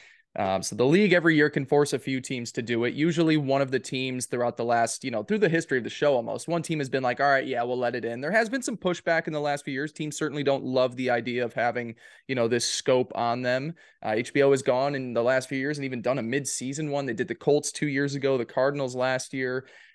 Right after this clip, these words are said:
You know, it's, it's, it's a distraction, as some people might wanna call it. And so this year, the league can force the, either the Jets,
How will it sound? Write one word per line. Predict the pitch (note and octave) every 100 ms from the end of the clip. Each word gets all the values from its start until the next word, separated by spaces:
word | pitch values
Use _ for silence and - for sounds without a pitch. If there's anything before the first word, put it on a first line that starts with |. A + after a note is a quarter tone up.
| _
You | C#4
know, | A3 G#3+
it's, | G#3+ -
it's, | A#3 - - - -
it's | G#3 G#3 -
a | G3
distraction, | F3 F3 - F#3 D3+ - C#3
as | A#2+ A2
some | C3+ B2
people | D3 - A#2 A#2
might | A2+ A2 -
wanna | C3+ A#2 G#2+
call | - G2+ F2
it. | E2+ -
And | B2
so | C3
this | F3+ F#3
year, | F#3
the | D#3+
league | D3 D#3
can | - C3+
force | C#3 C#3
the, | - A#2+
either | - C3 B2
the | A2+
Jets, | - F#3+ F#3 - -